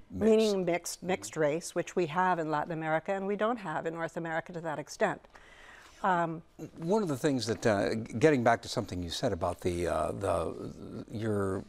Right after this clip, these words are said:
Speaker 1: observation of much of Latin America having a, a streak of violence, uh, that has been the subject of criticism. People who've read your, uh, who've read the book, saying that violence exists in all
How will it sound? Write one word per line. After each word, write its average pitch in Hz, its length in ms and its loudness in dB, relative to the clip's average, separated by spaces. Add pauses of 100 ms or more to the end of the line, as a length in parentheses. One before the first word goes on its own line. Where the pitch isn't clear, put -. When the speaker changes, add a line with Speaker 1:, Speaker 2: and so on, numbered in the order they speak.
(120)
Speaker 1:
observation 110 720 2
of 95 360 -4 (440)
much 139 200 4
of 110 80 -6
Latin 117 260 6
America 101 400 2
having 95 400 0
a, 90 60 -4
a 90 420 -4 (220)
streak - 340 0
of 92 80 0
violence, 135 560 4 (260)
uh, 139 200 8
that 175 280 6
has 208 140 2
been 143 160 4
the 120 80 2
subject 92 420 0
of - 120 -14
criticism. 95 640 -2 (140)
People 98 260 -2
who've 92 260 -2
read 87 280 2
your, 82 280 2 (380)
uh, 95 200 0
who've 95 260 -2
read 85 180 2
the 87 60 -6
book, 85 360 0
saying 107 440 0
that 127 180 0
violence 294 420 0
exists - 400 -2
in 208 100 2
all 196 380 4